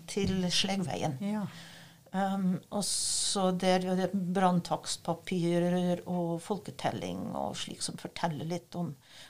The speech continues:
Speaker 1: om, eh, fødsel, fødeår og yrke og,
Speaker 2: Ja.
Speaker 1: og, og unger og litt slik etter hvert. Og
Speaker 2: Mhm.
Speaker 1: så kan vi finne i kirkeboka når han Carl gifta seg med Johanne Kristens datter og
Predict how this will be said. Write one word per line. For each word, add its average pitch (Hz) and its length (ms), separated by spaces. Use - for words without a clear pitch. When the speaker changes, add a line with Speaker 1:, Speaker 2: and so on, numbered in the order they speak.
Speaker 1:
om, 202 420
eh, 202 160
fødsel, - 480
fødeår 170 640
og 185 260
yrke 214 560
og, 175 340
Speaker 2:
Ja. 285 180
Speaker 1:
og, 202 400
og 196 480
unger 190 300
og 175 280
litt 170 220
slik - 280
etter - 200
hvert. - 220
Og - 120
Speaker 2:
Mhm. 170 80
Speaker 1:
så 220 200
kan 180 160
vi 180 80
finne 180 300
i 170 100
kirkeboka - 640
når 170 200
han 185 100
Carl 156 280
gifta - 360
seg - 220
med 147 200
Johanne - 320
Kristens - 680
datter - 500
og - 80